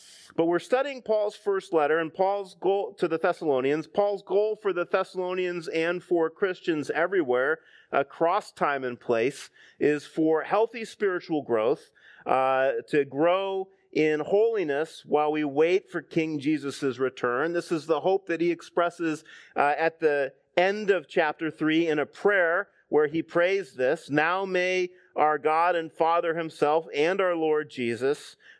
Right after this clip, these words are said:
direct our way to you, and may the Lord make you increase and abound in love for one another and for all as we do for you, so that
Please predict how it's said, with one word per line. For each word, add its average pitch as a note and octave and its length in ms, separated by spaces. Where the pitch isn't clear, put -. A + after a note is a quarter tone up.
direct D3+ 500
our D3 240
way D3+ 420
to G3 200
you, A2+ 320
and C3+ 180
may D#3+ 400
the D3 100
Lord C#3 420
make C3+ 240
you D3 140
increase E3+ 640
and C3 100
abound D3 580
in D#3 160
love C3 280
for D#3+ 120
one C3+ 200
another C3 440
and D3 300
for E3+ 240
all F3 400
as B2+ 160
we C#3+ 180
do C3+ 220
for C#3+ 160
you, D#3 440
so A#3+ 500
that C3 400